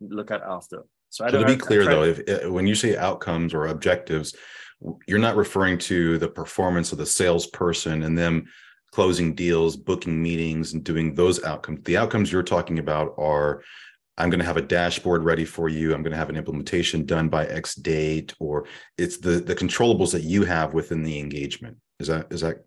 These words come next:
Speaker 2: correct, or
Speaker 1: It's,
Speaker 2: am I
Speaker 1: it's,
Speaker 2: wrong?
Speaker 1: it's both. It's
Speaker 2: Okay.
Speaker 1: both. So on the, on the HubSpot side, it's pretty easy because you can go in, we check these things off,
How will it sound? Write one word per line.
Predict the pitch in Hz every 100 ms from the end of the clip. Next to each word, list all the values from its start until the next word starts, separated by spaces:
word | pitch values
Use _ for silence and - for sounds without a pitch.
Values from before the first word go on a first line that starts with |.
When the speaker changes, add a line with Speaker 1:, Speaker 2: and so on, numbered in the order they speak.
| _
Speaker 2:
correct, | - 87 101 -
or |
Speaker 1:
It's, | 73 71
Speaker 2:
am | 69
I | 76
Speaker 1:
it's, | 76
Speaker 2:
wrong? | 73 95
Speaker 1:
it's | -
both. | 127 120 110 _ _ _ _
It's | 110 107
Speaker 2:
Okay. |
Speaker 1:
both. | 120 104
So | - 131 113 110
on | 113 110
the, | 110 110 110 -
on | 110
the | 107 107
HubSpot | 113 117 - 147
side, | - 135 113
it's | -
pretty | 113 104
easy | 101 92 98
because | 101 101 92
you |
can | 95 92
go | 92
in, | 104 110 110
we |
check | 95 113 98
these | 104 95
things | 101 95
off, | 113 117